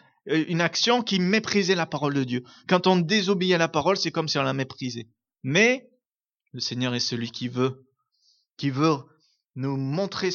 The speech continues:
l'importance de la, cette doctrine. « Voici sur qui je porterai mes regards », dit l'Éternel. « Sur celui qui souffre, qui a l'esprit abattu. » Ce matin, si vous êtes dans, dans la souffrance, si vous êtes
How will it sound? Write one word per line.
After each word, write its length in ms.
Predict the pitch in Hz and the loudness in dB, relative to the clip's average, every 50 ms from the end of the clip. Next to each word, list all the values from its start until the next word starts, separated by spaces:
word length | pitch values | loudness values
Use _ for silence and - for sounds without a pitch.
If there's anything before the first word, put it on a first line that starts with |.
| - - | -4 -4
l'importance 840 | 151 156 156 147 143 - - 151 143 139 127 - - - - - _ _ _ - - _ _ | -4 -4 -4 -4 -8 -8 -6 -6 -6 -6 -6 -6 -6 -8 -8 -10 _ _ _ -20 -20 _ _
de 120 | 127 131 143 | 0 2 4
la, 300 | 143 135 135 135 131 120 | 4 6 4 4 2 0
cette 300 | - - 143 - - 135 | -2 -4 -4 0 0 0
doctrine. « 580 | 127 131 131 127 - - 135 123 117 113 - - _ _ - - _ _ _ - | 2 2 0 -2 -4 -4 -4 -4 -4 -4 -8 -14 _ _ -20 -20 _ _ _ 0
Voici 400 | 127 156 208 208 208 - 240 247 | 8 10 10 10 10 6 2 2
sur 240 | - - 202 196 202 | 2 2 2 0 0
qui 140 | - 190 180 | 0 0 2
je 80 | 165 170 | 2 0
porterai 480 | - 170 160 - - 165 143 165 160 | 0 -2 -2 0 0 0 2 2 2
mes 100 | 151 147 | 2 2
regards », 380 | 135 139 135 131 139 135 139 139 | 4 2 4 4 4 2 2 2
dit 100 | 135 127 | 0 -2
l'Éternel. « 480 | 120 101 - 127 123 120 117 110 113 107 - - - - | -2 -2 -4 -6 -4 -2 -2 -2 -4 -6 -12 -20 -10 -4
Sur 160 | - 160 - | -2 -2 2
celui 240 | - 180 180 196 185 | 4 4 4 4 2
qui 160 | - 196 190 | 2 2 2
souffre, 340 | - 220 233 233 226 - 190 | 2 2 0 0 0 -4 -6
qui 140 | 170 - 185 | -2 0 2
a 40 | |
l'esprit 300 | 185 180 180 - - 185 | 2 2 0 0 2 2
abattu. » 480 | 175 170 165 165 160 - 208 233 269 220 - - - | 4 4 4 4 2 2 2 0 0 0 -4 -8 -2
Ce 140 | - 190 196 | 4 6 8
matin, 320 | 202 208 208 208 247 233 | 8 8 8 6 4 4
si 120 | - - | 4 4
vous 200 | 220 208 202 185 | 4 4 8 8
êtes 100 | 208 196 | 8 8
dans, 120 | 170 190 185 - - - | 8 4 2 2 -4 0
dans 120 | 160 170 180 | 4 6 6
la 140 | 180 180 180 | 6 6 4
souffrance, 640 | - 190 180 - - 208 226 240 262 - - - - - - - | 4 0 -2 6 8 8 8 8 6 4 2 0 -2 -8 -16 -10
si 160 | - - 208 | -4 -2 0
vous 220 | 208 196 214 180 214 | 2 2 4 6 6
êtes 200 | 214 208 - | 6 6 2